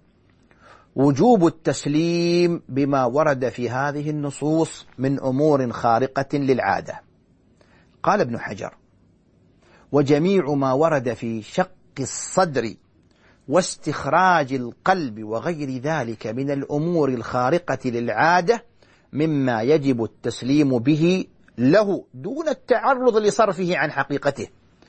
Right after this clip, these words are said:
فلا يستحيل شيء من ذلك"، أي على الله سبحانه وتعالى. فعلى المسلم أن لا يرد النصوص الصحيحة لمجرد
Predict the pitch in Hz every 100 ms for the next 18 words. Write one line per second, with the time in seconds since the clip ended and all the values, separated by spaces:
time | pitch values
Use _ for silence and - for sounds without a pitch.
0 | _ _ - _ - 127 139 165 170 160
1 | - 156 135 156 151 143 - 147 139 131
2 | 131 127 123 117 117 113 107 104 - -
3 | - _ - 131 107 107 107 107 98 -
4 | - - 76 80 76 - - - - -
5 | _ _ _ _ _ _ _ _ _ -
6 | 98 104 107 117 156 180 226 240 _ _
7 | _ _ _ _ _ - 143 156 190 254
8 | 277 269 277 240 208 247 233 214 - 277
9 | 254 214 - - 185 208 262 247 220 196
10 | 180 170 151 226 220 220 185